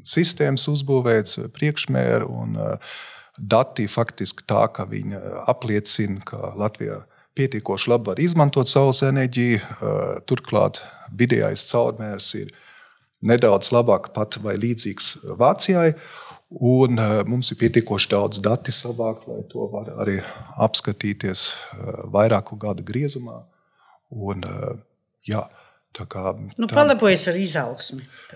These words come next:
Speaker 1: Nu, ar iz-,
Speaker 2: Palepojas ar skaitļiem.
Speaker 1: <laughs> i-, izmo-, izaugsmi tādā ziņā, uh, pie-, it īpaši pēdējos gados ļoti, uh, pozitīva,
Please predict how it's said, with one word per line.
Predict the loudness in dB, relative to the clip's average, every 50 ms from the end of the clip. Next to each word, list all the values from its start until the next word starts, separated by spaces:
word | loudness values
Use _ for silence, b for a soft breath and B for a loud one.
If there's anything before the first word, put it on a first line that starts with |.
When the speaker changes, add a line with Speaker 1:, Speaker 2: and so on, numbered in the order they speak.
| B B 2
Speaker 1:
Nu, | 6 6 8 8
ar | 6 6 6
iz-, | 6 6 6
Speaker 2:
Palepojas | 6 4 4 4 4 2 4 4
ar | 2 0
skaitļiem. | 2 2 2 2 2 2 4 4 6
Speaker 1:
<laughs> |
i-, | 6 6 6 6 6
izmo-, | 6 8 8 8 8 8
izaugsmi | 6 4 4 6 6 6 6 6 4 4 4 4 2 4
tādā | 4 6 6 6 6 6
ziņā, | 6 6 6 8 8 8
uh, | 8 8 6 6 4 4
pie-, | 6 4 2 4
it | 4 2 2
īpaši | 2 4 4 2 0 4 2
pēdējos | 2 4 4 4 4 4 2 2
gados | 2 2 4 4 4 6 6 4 4
ļoti, | 6 6 6 6 4 2 -2 -2
uh, | -2 -2 -2 -4 -2 -2 -4 -6 -6 -6 -6 -6 -4
pozitīva, | 2 2 4 6 6 4 4 2 0 2 2 2